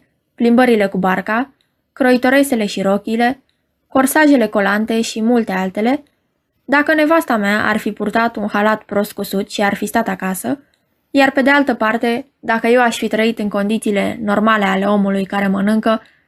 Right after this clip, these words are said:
numai atât cât îi este necesar pentru munca lui, și dacă aș fi avut supapa de siguranță deschisă, căci prin nu știu ce întâmplare se închisese în timpul acela,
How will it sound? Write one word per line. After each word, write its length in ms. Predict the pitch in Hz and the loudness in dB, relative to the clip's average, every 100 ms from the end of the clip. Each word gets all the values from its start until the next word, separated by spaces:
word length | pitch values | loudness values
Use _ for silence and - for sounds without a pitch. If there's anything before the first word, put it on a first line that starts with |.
| _ - | _ -4
numai 260 | 262 262 | 2 4
atât 280 | 240 247 262 | 4 2 -2
cât 200 | - 190 | -4 -6
îi 180 | 202 208 | -2 -2
este 180 | 220 208 | -2 -4
necesar 460 | 202 196 190 208 | -6 -6 -6 -6
pentru 300 | 202 196 190 | -4 -4 0
munca 300 | 196 208 202 | 0 2 0
lui, 300 | 185 185 240 _ _ _ _ _ _ | 0 0 -2 _ _ _ _ _ _
și 160 | - - | -4 0
dacă 240 | 254 247 | 2 2
aș 260 | 247 240 240 | 2 2 0
fi 120 | - | 0
avut 260 | 233 240 262 | 0 2 -2
supapa 480 | - 214 220 220 208 | -4 -4 -2 -2 -2
de 60 | |
siguranță 540 | 208 202 196 208 214 196 | -2 -2 0 0 0 -2
deschisă, 580 | 190 - 208 208 254 - _ _ _ _ _ _ | -4 -4 -4 -2 -4 -4 _ _ _ _ _ _
căci 260 | 262 254 | -2 0
prin 340 | - 247 240 240 | 0 0 0 -2
nu 240 | 320 262 | -4 0
știu 180 | 262 - | 0 0
ce 140 | 226 240 | 0 2
întâmplare 600 | 220 202 202 208 208 202 | 0 0 0 0 2 0
se 180 | - | -2
închisese 460 | 202 196 202 214 208 | -2 -2 -2 -4 -2
în 100 | 196 | -4
timpul 300 | 208 202 190 | -4 -4 -4
acela, 460 | 185 214 254 285 | -4 0 0 0